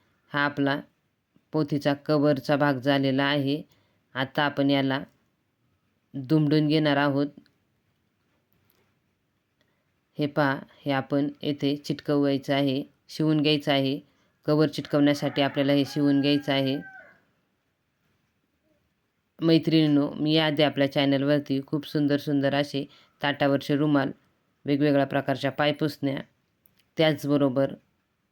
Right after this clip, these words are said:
वेगवेगळ्या प्रकारचे तोरण तयार करून दाखवलेले आहेत. मण्यांचे तोरण, लोकरी, लोकरीचे तोरण, कवड्यांचे तोरण,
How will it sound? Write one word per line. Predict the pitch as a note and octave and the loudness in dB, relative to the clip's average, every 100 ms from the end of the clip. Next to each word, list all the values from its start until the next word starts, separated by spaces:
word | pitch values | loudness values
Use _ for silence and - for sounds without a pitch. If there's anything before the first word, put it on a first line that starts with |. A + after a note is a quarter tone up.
| - | -6
वेगवेगळ्या | D3 C#3+ D3+ D3 | -2 0 2 2
प्रकारचे | C#3+ C#3 D3 C#3+ C3+ C#3+ C#3+ - _ _ _ _ _ - | 2 0 0 -2 -2 -4 -4 -8 _ _ _ _ _ 4
तोरण | E3+ E3 D3 C#3+ - _ - | 6 8 6 2 -4 _ 0
तयार | D3+ D#3 | 2 2
करून | D3 D3+ C#3+ | 0 2 4
दाखवलेले | C#3+ D3 D3 C3 C3 | 2 0 -2 -2 0
आहेत. | C#3+ C#3+ C#3 C#3+ _ _ _ _ _ _ | 0 0 -4 -6 _ _ _ _ _ _
मण्यांचे | - D3 D3 C#3+ C#3+ C#3+ | -2 0 4 2 0 -4
तोरण, | C#3+ C#3 C3+ C3+ | -2 0 0 0
लोकरी, | C#3 C3+ - C#3+ C#3+ - | 0 -2 -2 0 2 0
लोकरीचे | F#2+ C#3+ C#3+ C#3+ C#3+ D3 | -2 -2 -2 -4 -2 -4
तोरण, | C#3+ C3+ C3+ D#3+ - _ _ _ _ _ _ _ _ _ _ _ _ _ _ _ _ _ | -2 0 0 -4 -12 _ _ _ _ _ _ _ _ _ _ _ _ _ _ _ _ _
कवड्यांचे | - D#3+ D3+ D3 D3 | 2 4 4 2 0
तोरण, | D3 D3 C3+ | 0 0 0